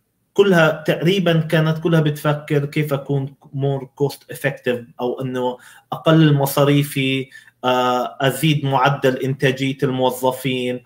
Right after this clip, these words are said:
أحاول أوفر شوية إيجارات. هاي كلها كانت مبنية على إنه إذا بقدر أخليك virtual تشتغل من، من البيت أو تشتغل من مكان بدون ما تيجي على الشغل.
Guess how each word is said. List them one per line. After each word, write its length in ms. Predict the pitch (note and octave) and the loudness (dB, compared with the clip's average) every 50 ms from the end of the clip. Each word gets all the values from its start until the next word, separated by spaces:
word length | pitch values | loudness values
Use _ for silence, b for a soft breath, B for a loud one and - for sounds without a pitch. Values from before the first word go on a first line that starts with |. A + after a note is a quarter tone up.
| b b b _ - | b b b _ -6
أحاول 380 | A2 - D3 C#3+ C#3+ C#3+ C#3 | -2 2 4 6 6 6 4
أوفر 540 | - C3+ B2+ C#3+ D3+ D3 D3 - C#3 C#3 C3 | 2 2 4 4 2 2 0 -2 -2 -2 -2
شوية 360 | B2+ - - C#3 C#3 C3 B2+ B2+ - | -4 -4 -2 -2 -2 -2 -2 -6 -10
إيجارات. 560 | B2+ B2 B2 B2+ A#2 A#2+ A#2+ A#2 A#2 A#2 - - _ _ _ _ _ _ _ _ _ _ _ _ _ _ _ - | -10 -8 -6 -6 -4 -2 -2 -2 -2 -4 -6 -12 _ _ _ _ _ _ _ _ _ _ _ _ _ _ _ -6
هاي 300 | - - E3 F#3+ G3 G3 | 0 2 4 4 4 4
كلها 320 | G3 G3 G#3+ G3+ F#3+ F3 | 4 2 2 4 4 4
كانت 320 | D#3+ - F3+ E3 D#3+ D#3+ E3 | 4 2 2 2 2 0 -2
مبنية 360 | D#3 D3+ D#3 E3 F#3 F3+ E3+ | -4 -2 -2 -2 0 0 2
على 300 | - C#3+ D3 D3 - - | 2 2 0 0 0 0
إنه 320 | D#3 D#3 D3+ D#3 D3+ C#3+ - | 0 0 0 0 -2 -2 -6
إذا 160 | D3 C#3 D#3 | -4 -2 -2
بقدر 320 | D3+ E3+ - - D#3+ D3+ B2+ | 0 0 0 0 -2 -2 -2
أخليك 440 | - - - C#3 C#3+ D3+ D3+ D3 - | -4 -4 -4 -2 -2 -2 -4 -4 -6
virtual 600 | A#2 C3+ D#3 D3+ D3+ - - A2+ G#2+ G#2 G#2 - | 0 0 0 2 0 -2 -4 -4 -4 -6 -6 -8
تشتغل 380 | - D3+ D3 - - C3 B2+ B2+ | -8 -8 -8 -6 -8 -6 -6 -6
من، 200 | B2+ B2+ B2 B2 - | -6 -8 -8 -8 -6
من 120 | C3+ C3 | -4 -2
البيت 540 | B2 A2 A2 G#2+ A2 A#2+ B2+ C3+ C#3 C#3+ C3+ | -2 -2 -4 -4 -2 0 0 0 0 0 -4
أو 60 | A2+ | -6
تشتغل 360 | G#2+ - A#2 A2+ - - A#2+ | -6 -6 -10 -14 -12 -10 -10
من 200 | A#2+ A#2 A2+ A#2 | -8 -8 -8 -8
مكان 380 | A#2+ A#2+ A#2+ - C#3 C#3 C#3 C#3 | -8 -8 -6 -4 -2 -2 -2 -2
بدون 280 | C3 B2+ C3+ C#3 C#3+ C3+ | -4 -4 -2 -2 -2 -2
ما 60 | B2 | -4
تيجي 280 | - - A#2+ G#2+ - | -4 -6 -8 -8 -8
على 60 | - G2 | -10 -10
الشغل. 380 | - - - G#2 E2+ F2 F2+ | -12 -10 -10 -10 -12 -12 -16